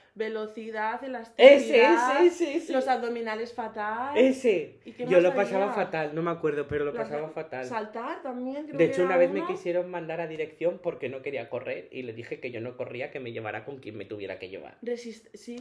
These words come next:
Speaker 1: sí, sí, sí.
Speaker 2: Resistencia.
Speaker 1: Claro, es
Speaker 2: Y no.
Speaker 1: verdad.
Speaker 2: No puedo con eso, o sea, me superaba.
Speaker 1: Pues hay que hacer deporte. Que te lo digo yo, que me dio todo el día la cama.
Speaker 2: Yo te puedo hacer deporte en una máquina, pero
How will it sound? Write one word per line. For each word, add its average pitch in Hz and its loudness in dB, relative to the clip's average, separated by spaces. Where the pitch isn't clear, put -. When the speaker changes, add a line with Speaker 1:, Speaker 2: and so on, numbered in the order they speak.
Speaker 1:
sí, 254 -16
sí, - -
sí. 254 -18
Speaker 2:
Resistencia. 160 2
Speaker 1:
Claro, 220 -8
es 214 -12
Speaker 2:
Y 254 -6
no. 247 -2
Speaker 1:
verdad. 127 -6
Speaker 2:
No 117 -8
puedo 101 -12
con 98 -14
eso, 95 -20
o 101 -16
sea, 104 -18
me 127 -4
superaba. 113 -8
Speaker 1:
Pues 208 -12
hay 202 -12
que 208 -12
hacer 208 -10
deporte. 175 -14
Que 226 -12
te 185 -12
lo 175 -6
digo 175 -8
yo, 208 -14
que 160 -12
me 165 -14
dio 165 -16
todo 165 -16
el 165 -12
día 156 -12
la 151 -14
cama. 220 -18
Speaker 2:
Yo 123 -10
te 123 -12
puedo 135 -6
hacer 139 -10
deporte 131 -8
en 147 -6
una 147 -10
máquina, 113 -16
pero 110 -14